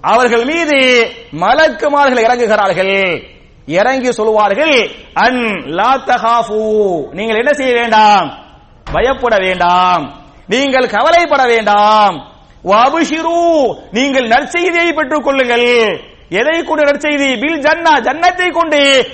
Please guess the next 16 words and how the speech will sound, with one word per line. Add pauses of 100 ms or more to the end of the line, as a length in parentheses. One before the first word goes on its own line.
நீங்கள்
நற்செய்தி
பெற்றுக்
கொள்ளுங்கள். (300)
நீங்கள்
விரும்பிய, (180)
நீங்கள்
ஆசைப்படக்கூடிய (520)
அனைத்து
வகையான
உணவுகளும் (180)
அல்லாஹ்வுடைய
விருந்தும்
உங்களுக்காக
காத்துக்
கொண்டிருக்கிறது